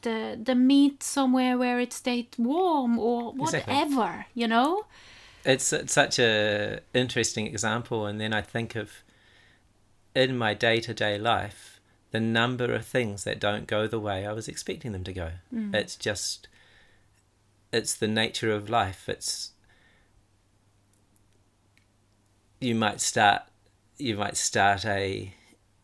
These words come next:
Speaker 2: you might start an email and then you have problems with your computer, or you might go to write an email and you get another email come in, or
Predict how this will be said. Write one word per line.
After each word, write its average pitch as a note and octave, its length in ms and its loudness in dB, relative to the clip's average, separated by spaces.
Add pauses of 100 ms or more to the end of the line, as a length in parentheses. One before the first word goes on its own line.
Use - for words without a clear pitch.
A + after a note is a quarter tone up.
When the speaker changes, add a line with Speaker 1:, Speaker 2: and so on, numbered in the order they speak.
(360)
Speaker 2:
you G#2 120 -6
might G2 180 -6
start G2 300 -2
an F#2+ 120 -4
email A2 500 -2
and G2 160 -6
then G2 240 -6
you G2 120 -6
have G2+ 140 -8
problems G#2 320 -6
with G2 140 -8
your G#2+ 80 -10
computer, A2+ 480 -4
or F#2+ 300 -4
you G2 100 -4
might G2 200 -6
go G2 180 -2
to F#2+ 380 -4
write B2 280 -2
an A2 80 -4
email A2 380 -2
and F#2+ 100 -6
you F#2+ 80 -8
get F#2+ 160 -10
another G#2+ 340 -4
email A2+ 300 -6
come G#2+ 320 -8
in, A2+ 240 -6
or F#2 240 -6